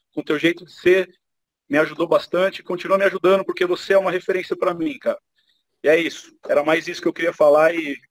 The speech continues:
e obrigado aí por toda a sua motivação, e você acaba passando isso pra todos nós. De verdade, você, a gente não convive, não tem um convívio, mas você é um cara que eu tenho o maior prazer de poder falar abertamente em público que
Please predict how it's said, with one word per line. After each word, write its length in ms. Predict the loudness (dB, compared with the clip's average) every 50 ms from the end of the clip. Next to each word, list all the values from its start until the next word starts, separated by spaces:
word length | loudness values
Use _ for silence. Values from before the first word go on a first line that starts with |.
| _ -18
e 80 | -14 -8
obrigado 500 | -4 -4 -2 2 2 2 2 2 0 0
aí 180 | -2 -2 -6 -16
por 120 | -16 -16 -12
toda 280 | -4 -2 0 0 0 -2
a 20 |
sua 240 | -4 -2 0 0 0 0
motivação, 800 | -2 -6 -6 -2 0 0 0 0 0 0 0 2 0 0 -4 _ _ _ _ _ _ _ -18
e 60 | -12 -6 -4
você 200 | -4 0 0 0
acaba 300 | 2 2 2 2 2 2
passando 380 | 0 -2 -2 -4 -6 -8 -8
isso 120 | -8 -10 -8
pra 140 | -6 -6 -4
todos 280 | -4 -4 -6 -6 -8 -8 -6
nós. 340 | -4 -4 -4 -6 -10 -18 _
De 120 | -12 -6
verdade, 420 | -4 -2 0 0 0 0 0 -2 -6 _ _ _ _ _ _ _ _ -4
você, 380 | -4 -4 -2 0 2 2 4 4
a 100 | 2 0
gente 240 | 0 -2 -2 -2
não 100 | -2 -2
convive, 460 | 0 -2 -2 -2 -2 -4 -4 -4 -4 -4
não 120 | -6 -6
tem 140 | -6 -6 -6
um 40 | -6
convívio, 360 | -4 -4 -4 -4 -4 -4 -2
mas 160 | -2 -2 -4
você 80 | -2 -4
é 40 | -6
um 100 | -4 -2
cara 240 | 0 0 2 0 0
que 100 | -4 -6
eu 60 | -6
tenho 180 | -4 -4 -2
o 40 | 0
maior 120 | 0 0 0
prazer 580 | 0 0 0 0 -2 -4 -2 0 0 0 -2 _ _ _ _ _ _ _ _ _
de 80 | -12 -4
poder 280 | -2 0 0 0 0
falar 240 | 2 2 4 4 4
abertamente 720 | 4 2 2 2 2 0 -2 -6 -4 -6 -6 -8 -8 -12 -18
em 20 |
público 480 | -8 -2 0 0 0 0 -4 -12 _ _ _ _ _ _ _ _ _
que 100 | _ -20